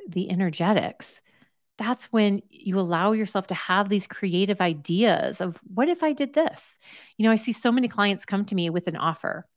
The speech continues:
and it's the offer they think they should do, not the offer they think they want to do. And sometimes it takes them the full ninety days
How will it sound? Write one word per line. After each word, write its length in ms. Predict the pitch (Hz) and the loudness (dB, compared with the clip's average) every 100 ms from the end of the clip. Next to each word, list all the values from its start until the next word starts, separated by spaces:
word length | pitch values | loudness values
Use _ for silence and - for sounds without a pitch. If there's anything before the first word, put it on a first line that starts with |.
| _ _ _ _ | _ _ _ _
and 100 | 202 | 0
it's 140 | 208 240 | 2 2
the 100 | 147 | 0
offer 280 | 214 269 | 0 0
they 120 | 226 220 | 0 2
think 220 | 214 202 | 0 0
they 100 | 180 | -4
should 400 | - - 233 170 | -4 -2 -2 -2
do, 320 | - - 170 _ _ _ - | -8 -10 -14 _ _ _ -4
not 380 | 180 196 254 - | 2 2 2 -4
the 120 | 214 190 | 0 2
offer 280 | 180 190 | 2 -2
they 140 | 180 170 | -2 -2
think 220 | 170 165 | -4 -4
they 120 | 156 | -4
want 300 | 151 143 - | -4 -6 -8
to 100 | - | -12
do. 260 | 156 120 - - - - | -8 -8 -10 -18 -20 0
And 140 | 208 | 0
sometimes 460 | - 226 247 277 240 | 4 2 4 2 2
it 100 | 233 | 0
takes 260 | 220 208 - | -4 -4 -2
them 180 | 202 | 0
the 80 | 185 | 0
full 240 | - 180 185 | 0 0 2
ninety 320 | 175 175 175 | 0 -2 -2
days 460 | 147 151 208 233 | -2 0 0 -2